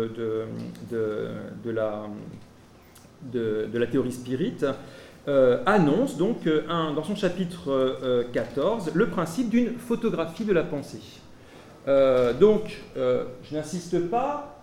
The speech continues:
on a déjà parlé de tous ces instruments, je pense que vous les connaissez, euh, euh, il y a eu pas mal de, de travaux qui ont été faits sur tout cet héritage de la photographie spirit, hein, mais, euh, ayons en tête que dans les, les milieux effectivement spirites,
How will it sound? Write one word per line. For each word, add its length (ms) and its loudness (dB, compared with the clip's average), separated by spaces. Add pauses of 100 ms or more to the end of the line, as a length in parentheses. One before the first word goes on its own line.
on 40 -6
a 60 -2
déjà 300 0
parlé 340 0
de 80 0
tous 160 -6
ces 260 -2
instruments, 460 0
je 100 -4
pense 140 -6
que 80 -6
vous 120 0
les 100 2
connaissez, 720 2
euh, 100 2 (420)
euh, 800 -2
il 60 -8
y 40 -4
a 20 -4
eu 60 -8
pas 120 0
mal 180 0
de, 180 -2 (140)
de 100 -8
travaux 360 2
qui 140 -2
ont 60 -2
été 200 -4
faits 240 -2
sur 160 -10
tout 100 -8
cet 220 -2
héritage 600 -2
de 60 -4
la 100 -2
photographie 540 -6
spirit, 560 -6
hein, 220 -2 (340)
mais, 280 0
euh, 180 0
ayons 280 4
en 60 0
tête 400 4
que 300 6 (200)
dans 140 6
les, 220 2 (120)
les 140 4
milieux 380 4
effectivement 500 -2
spirites, 720 -4